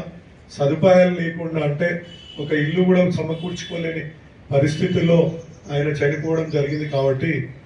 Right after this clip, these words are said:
మీకు, మీ అందరికీ విజ్ఞప్తి చేస్తున్నా, మీ, మీ ద్వారా ప్రజలకు కూడా విజ్ఞప్తి చేస్తున్నా, వాళ్ళకు పూర్తి సహకారం అందించాలని ఈ సందర్భంగా కోరుతున్నాను. ఇదే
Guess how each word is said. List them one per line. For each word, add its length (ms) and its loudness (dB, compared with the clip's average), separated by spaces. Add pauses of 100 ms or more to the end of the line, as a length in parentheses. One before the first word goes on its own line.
(340)
మీకు, 260 2 (240)
మీ 80 0 (100)
అందరికీ 500 -2
విజ్ఞప్తి 440 -6
చేస్తున్నా, 400 -4 (600)
మీ, 120 -2 (280)
మీ 100 -2 (140)
ద్వారా 320 4
ప్రజలకు 400 2
కూడా 200 -2
విజ్ఞప్తి 440 -6
చేస్తున్నా, 340 -10 (500)
వాళ్ళకు 300 2
పూర్తి 400 0
సహకారం 500 0 (520)
అందించాలని 760 0 (540)
ఈ 140 0
సందర్భంగా 540 4
కోరుతున్నాను. 460 2 (520)
ఇదే 140 6